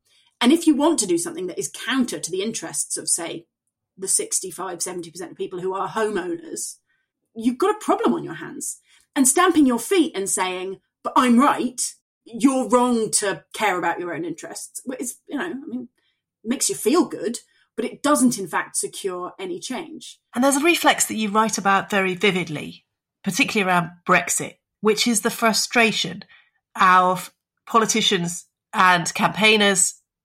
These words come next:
Speaker 2: at people who disagree with them. I mean, one of the things that, in retrospect, helped to destroy the chances of a softer Brexit was that Leavers knew Remainers were saying things like, "What is the point of democracy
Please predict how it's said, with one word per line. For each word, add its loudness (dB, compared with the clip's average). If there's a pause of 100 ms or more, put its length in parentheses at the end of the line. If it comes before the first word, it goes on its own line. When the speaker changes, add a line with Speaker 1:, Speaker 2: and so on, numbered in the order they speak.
(220)
Speaker 2:
at 2
people 2
who -2
disagree -2
with -10
them. -14
I -10
mean, 6
one 4
of 0
the 0
things 0
that, 2
in 0
retrospect, 0 (520)
helped 2
to 2
destroy 2
the -2
chances 0
of -6
a 0
softer 2
Brexit -2 (440)
was 4
that 4
Leavers 2
knew 2
Remainers 2
were 0
saying 2
things -2
like, 2 (240)
"What 4
is 0
the 0
point 2
of -8
democracy -4